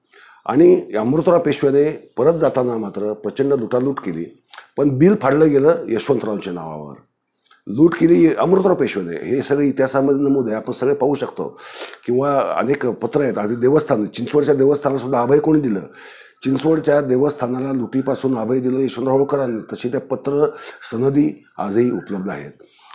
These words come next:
परंतु पुणे जाळणारा, पुणे लुटणारा यशवंतराव अशी एक त्यांची एक, अ, प्रतिमा बनवायचा प्रयत्न झाला. आणि ही प्रतिमा का बदलली? कारण पे-, पेशव्याला हरवलं ना,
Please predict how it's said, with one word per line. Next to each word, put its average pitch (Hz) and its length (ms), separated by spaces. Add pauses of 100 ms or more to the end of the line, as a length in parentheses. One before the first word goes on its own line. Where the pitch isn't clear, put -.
(160)
परंतु 170 400
पुणे 151 320
जाळणारा, 127 480
पुणे 123 340
लुटणारा 113 540 (400)
यशवंतराव 107 560 (220)
अशी 107 220
एक 135 120
त्यांची 113 320
एक, 107 220
अ, 98 180
प्रतिमा 123 400
बनवायचा 101 460
प्रयत्न 107 340
झाला. 90 280 (500)
आणि 139 180
ही 165 180
प्रतिमा 180 340
का 180 160
बदलली? 139 260
कारण 143 220
पे-, 143 280
पेशव्याला 147 460
हरवलं 117 300
ना, 117 140